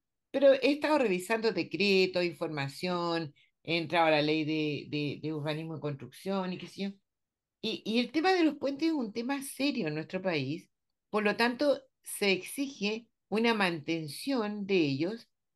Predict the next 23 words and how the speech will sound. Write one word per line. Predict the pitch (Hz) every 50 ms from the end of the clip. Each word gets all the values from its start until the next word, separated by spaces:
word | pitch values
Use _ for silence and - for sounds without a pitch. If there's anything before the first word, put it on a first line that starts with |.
| _ _ _
eh, | - 147 160 156 151 147 151
constante | - 175 165 151 139 - - 202 190 170 143 - - 131 120 - _
de | - 160 156
la | 165 160 151
cepa. | - - 165 143 139 95 135 135 _ _ _ _ _ _ _ _ _ _ _ _ _
Fíjate | - - 262 277 277 262
que | 233 226
no | 214 226
hay | 240 233
ningún | 233 208 180 170 202 214
informe | 233 214 208 - 202 208 220 220 220
técnico, | 208 - 165 185 214 226 214 190 180 185 180 185
no | 190 196 196
nos | 202 202
han | 196 202 202
mostrado | 208 208 208 - - 202 202 190 170
nada | 147 139 139 156 - - - - _ _ _ _ _ _
de | - 160 185 196
las | 202 202
mantenciones | 196 190 190 180 156 - 175 165 147 - 214 226 240 240
que | 233 -
debieron | 208 196 185 185 196 202 202 208
hacerse, | 202 185 185 - - 185 180 - - - 202 220 208